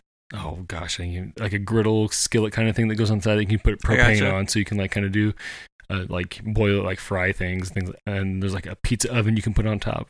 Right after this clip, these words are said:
Speaker 1: of it, like, searing.
Speaker 2: Whoa.
Speaker 1: So it's, it's pretty versatile and, like, yeah. So anyway, check it out.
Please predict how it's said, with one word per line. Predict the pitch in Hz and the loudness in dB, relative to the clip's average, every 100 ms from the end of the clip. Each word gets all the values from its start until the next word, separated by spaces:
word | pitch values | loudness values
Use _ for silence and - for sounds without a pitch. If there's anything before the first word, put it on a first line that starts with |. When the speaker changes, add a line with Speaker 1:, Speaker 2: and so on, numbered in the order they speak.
| - | -2
Speaker 1:
of | 113 | 2
it, | 113 110 - | 2 0 -4
like, | 95 - | -6 -4
searing. | - 127 120 113 110 113 - - | 2 4 6 4 4 0 -2 -2
Speaker 2:
Whoa. | 117 160 180 | 0 2 0
Speaker 1:
So | 101 107 | 2 2
it's, | 101 - 180 | 2 2 0
it's | 190 | 0
pretty | - 285 277 | 0 0 0
versatile | 254 247 - 127 | 2 0 2 2
and, | 123 | 0
like, | 117 107 | -2 -8
yeah. | 107 131 95 - | -8 -4 -4 0
So | 160 | 4
anyway, | 151 117 | 6 4
check | 101 - 127 | 2 2 2
it | 104 | 2
out. | 95 95 | 0 -2